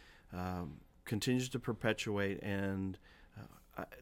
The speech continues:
to me, as I read through these, it always makes me examine my heart, examine my mind, uh, you know, what's, what am I doing, uh, that might be picked up by my, my children, my grandchildren, and on and on it goes.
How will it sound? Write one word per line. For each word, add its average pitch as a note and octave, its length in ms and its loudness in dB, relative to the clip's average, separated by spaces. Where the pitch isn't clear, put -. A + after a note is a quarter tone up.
to - 140 0
me, B2 320 10
as A2 160 8
I G#2+ 100 8
read A2 300 6
through A#2 240 2
these, G2 180 4
it F#2 80 4
always A2 340 6
makes G#2 240 0
me G#2 120 2
examine G2+ 400 2
my F#2+ 160 0
heart, F#2+ 320 0
examine G#2 420 0
my G2+ 120 2
mind, F#2 380 -2
uh, G2+ 140 -6
you G2 140 -6
know, E2+ 160 -6
what's, G2 260 -4
what G#2+ 220 0
am G#2 100 2
I G2 120 2
doing, G2 360 0
uh, F2+ 100 -2
that F#2 160 -2
might G#2 280 4
be G#2 80 4
picked G2+ 320 -2
up F#2 160 -2
by F#2+ 240 0
my, E2+ 180 -8
my - 100 -8
children, D3 460 10
my F2+ 140 2
grandchildren, A2 840 2
and F#2 120 -2
on F2+ 160 -2
and E2+ 140 -6
on F2 100 -8
it - 140 -12
goes. F2 300 -6